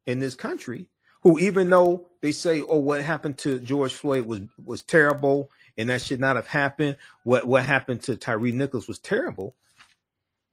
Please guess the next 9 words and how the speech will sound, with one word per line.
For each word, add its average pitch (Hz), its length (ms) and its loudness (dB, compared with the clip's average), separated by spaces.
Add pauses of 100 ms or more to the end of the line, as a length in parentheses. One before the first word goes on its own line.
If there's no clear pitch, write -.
(400)
But 190 240 4 (260)
generally 208 360 2
speaking, 214 680 2
they 202 160 2
say, 196 380 -4
"Oh, 170 320 0 (180)
police 190 400 -2
have 226 360 -6
to 151 320 -2